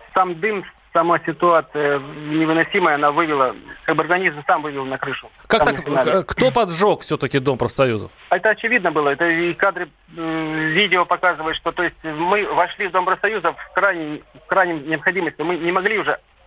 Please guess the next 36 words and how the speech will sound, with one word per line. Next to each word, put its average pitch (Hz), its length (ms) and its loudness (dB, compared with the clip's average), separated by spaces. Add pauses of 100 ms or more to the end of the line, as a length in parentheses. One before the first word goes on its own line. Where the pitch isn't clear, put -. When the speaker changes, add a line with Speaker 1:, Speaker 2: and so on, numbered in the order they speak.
Speaker 1:
оборонять 180 580 2
тот 151 180 -4
островок. 165 460 0 (140)
И - 80 0
мы 160 100 0
вошли, 190 240 0
забаррикадировались, 170 760 -2 (200)
и 160 80 -2
были 180 220 0
тут 202 220 -2
же 160 80 -2
мгновенно 160 420 0
подброшены 165 800 -2
горящие 156 400 0
скаты, - 380 -4 (180)
разбитые 165 560 0
стёкла, 147 300 0
к 131 60 -12
нам 165 200 0
летели 170 320 -4
прямо - 240 0 (100)
вовнутрь, 165 360 0
в - 340 -20
ту 180 80 0
баррикаду, 165 480 0
которую 156 300 -4
мы 156 100 -2
забаррикадировались. 156 880 0 (400)
Внутри 185 440 0
в 131 380 -8
неё 185 260 0
влетели 156 500 -4 (240)
коктейли 180 340 0
Молотова 180 480 2
и 139 40 -2
подожгли 160 460 -4